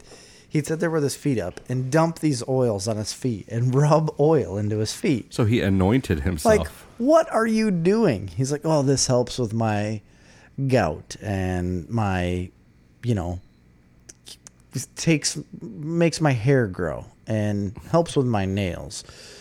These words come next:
Speaker 1: And I don't have, it
Speaker 2: Guy
Speaker 1: lowers
Speaker 2: must
Speaker 1: my
Speaker 2: have
Speaker 1: cho-,
Speaker 2: some damn hairy feet.
Speaker 1: <laughs> lowers my cholesterol.
Speaker 2: He's a
Speaker 1: And it
Speaker 2: damn hobbit.
Speaker 1: gets rid of my hammer toe." I don't know. He did all these weird things,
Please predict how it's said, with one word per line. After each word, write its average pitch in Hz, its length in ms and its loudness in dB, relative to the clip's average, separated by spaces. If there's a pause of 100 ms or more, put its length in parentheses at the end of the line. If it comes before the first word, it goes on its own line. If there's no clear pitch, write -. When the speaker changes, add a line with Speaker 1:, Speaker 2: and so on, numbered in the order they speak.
(220)
Speaker 1:
And 143 120 2
I 147 80 6
don't 151 200 4
have, 135 240 4
it 139 180 4
Speaker 2:
Guy 107 140 6
Speaker 1:
lowers 92 220 6
Speaker 2:
must 143 40 2
Speaker 1:
my 139 80 8
Speaker 2:
have 87 120 4
Speaker 1:
cho-, - 60 -6
Speaker 2:
some 87 180 0
damn 92 280 4
hairy 90 320 4
feet. 104 440 0
Speaker 1:
<laughs> - 40 -8
lowers 156 920 4
my 143 180 6
cholesterol. 90 760 0
Speaker 2:
He's 82 80 -2
a 95 40 0
Speaker 1:
And 117 80 0
it 117 60 2
Speaker 2:
damn 101 240 4
hobbit. 107 460 2
Speaker 1:
gets 147 260 0
rid 151 160 4
of 143 80 4
my 123 140 4
hammer 120 360 2
toe." 85 320 -4 (140)
I 147 120 2
don't 95 160 0
know. 80 200 -4 (380)
He 202 380 2 (460)
did 190 180 4
all 175 220 4
these 190 200 0
weird 151 280 2
things, 160 400 0